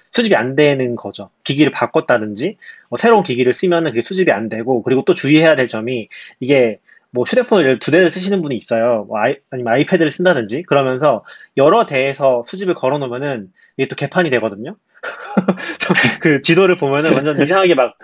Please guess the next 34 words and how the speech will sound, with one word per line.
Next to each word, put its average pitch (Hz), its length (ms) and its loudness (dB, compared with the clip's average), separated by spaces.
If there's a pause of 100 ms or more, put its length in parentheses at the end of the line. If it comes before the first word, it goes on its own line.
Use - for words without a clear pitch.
난-, 139 240 0
난리가 170 320 0
나요. 123 360 -4
그래서 - 100 -20
한번 165 220 -6
해봤는데 139 420 -2
혹시 147 380 0 (240)
이게 143 180 0
자기네가 147 500 2
알아서 143 280 2
좀 139 100 -8
잘 131 220 -2
조합을 135 380 2
해서 127 520 2 (260)
잘 - 120 -2
정리를 131 300 -8
해줄까? 196 400 -2
이런 135 240 2
생각을 170 180 0
가지고 120 260 -4
해봤는데 160 600 0 (260)
실제로 202 240 0
개판이 160 340 -2
되더라고요. 113 360 0
그래서 120 280 -2 (320)
하나만 240 420 0
쓰시는 196 380 -4
게 180 60 2
좋고 123 580 -2 (760)
뭐 107 140 -4
아이폰 131 260 2
쓰시면 156 280 -2
아이폰만 131 440 -2
한다든지 147 640 -2